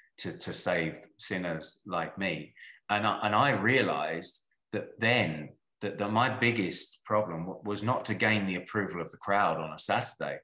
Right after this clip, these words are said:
but to be in a right relationship with the living God, against whom I'd sinned, uh, under whose judgment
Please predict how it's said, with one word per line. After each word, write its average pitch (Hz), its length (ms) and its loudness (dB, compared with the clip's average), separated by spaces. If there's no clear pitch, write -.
but - 160 -4
to - 80 -4
be 110 160 2
in 101 100 2
a 87 60 -2
right 101 280 2
relationship 92 760 -2
with 82 100 -16
the 90 60 -6
living 90 320 -4
God, 80 340 -2
against - 580 0
whom 107 220 0
I'd 90 220 0
sinned, 101 640 0
uh, 92 280 4
under 123 260 4
whose 107 300 0
judgment 101 520 0